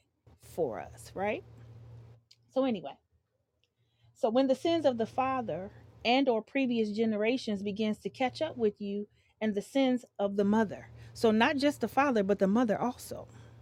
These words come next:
You're gonna see where I'm going with it. Sarah did not believe she would conceive because they were too old. And when she was asked, she laughed. And then she lied about it.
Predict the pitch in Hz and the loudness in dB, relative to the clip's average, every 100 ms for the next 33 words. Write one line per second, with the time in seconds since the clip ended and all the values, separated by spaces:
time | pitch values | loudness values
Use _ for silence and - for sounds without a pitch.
0 | - - - - - - - - - _ | -20 -20 -20 -20 -20 -20 -20 -20 -20 _
1 | 285 262 226 220 196 180 180 175 175 175 | -4 -2 -4 -6 -6 -6 -8 -8 -8 -8
2 | 175 175 - _ _ _ - 339 381 285 | -10 -12 -16 _ _ _ -2 4 4 4
3 | 262 262 285 247 254 269 269 226 - 269 | 2 2 0 2 2 4 2 0 -2 -2
4 | 233 233 - 220 - 294 262 214 202 214 | 0 0 0 -2 -2 -2 0 -2 -4 -4
5 | - 208 214 202 190 - 262 - 226 190 | -2 0 2 2 -2 0 -2 0 -2 0
6 | 180 156 - _ _ _ 233 226 226 220 | -2 -6 -14 _ _ _ 2 4 4 2
7 | - 247 208 - - 320 294 208 214 - | 0 2 2 -2 -2 2 2 0 -6 -16
8 | - - - 262 220 214 226 247 208 180 | -14 -6 0 2 4 4 4 4 2 -2
9 | 185 - - - - - _ _ _ _ | -8 -16 -20 -20 -20 -20 _ _ _ _
10 | _ _ _ _ _ - 254 311 302 - | _ _ _ _ _ 4 6 8 6 4
11 | 247 208 214 269 349 294 180 143 156 117 | 4 4 2 0 2 2 2 -2 -6 -8
12 | 92 - | -12 -18